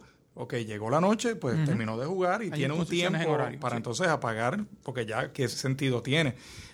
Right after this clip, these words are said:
Speaker 1: lo que él está diciendo. Incluso también la ley establece criterios en términos de a qué distancia del parque puede llegar la luz que está proyectada,
Speaker 2: Ujú.
Speaker 1: ¿verdad? Que entonces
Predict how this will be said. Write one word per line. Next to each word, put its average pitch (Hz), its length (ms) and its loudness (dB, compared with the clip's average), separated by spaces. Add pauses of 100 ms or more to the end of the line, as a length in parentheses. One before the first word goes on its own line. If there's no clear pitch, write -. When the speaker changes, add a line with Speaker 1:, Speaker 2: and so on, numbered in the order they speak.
Speaker 1:
lo 135 120 -4
que 127 80 -4
él 123 80 2
está 135 140 4
diciendo. 139 480 2
Incluso 147 460 0
también 170 520 2
la 135 100 4
ley 127 160 0
establece 151 520 0
criterios 156 440 -2
en 143 120 -4
términos 156 460 -2 (340)
de 127 240 0
a 123 120 2
qué 143 160 2
distancia 160 920 0
del 117 200 0
parque 143 540 0
puede 123 380 2
llegar 143 320 2
la 139 180 0
luz 151 280 -2
que - 180 -14
está 127 260 -4
proyectada, 135 680 0
Speaker 2:
Ujú. 95 100 -16 (420)
Speaker 1:
¿verdad? 117 180 0
Que - 60 -6
entonces 160 360 0